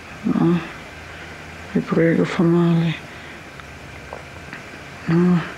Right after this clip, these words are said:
Aia. La scossa. No. Poi la luce. È fastidiosa, fa caldo.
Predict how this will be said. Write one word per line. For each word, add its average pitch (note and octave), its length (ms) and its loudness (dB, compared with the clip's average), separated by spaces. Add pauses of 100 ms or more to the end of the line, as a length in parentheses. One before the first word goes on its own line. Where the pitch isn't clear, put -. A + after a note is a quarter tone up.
(680)
Aia. F3+ 540 4 (1200)
La G3 140 4
scossa. - 640 2 (1700)
No. E3 340 6 (800)
Poi - 180 4
la F3 100 4
luce. G3 760 2 (720)
È G3 80 0
fastidiosa, F#3 960 0
fa E3+ 260 0
caldo. F3 540 2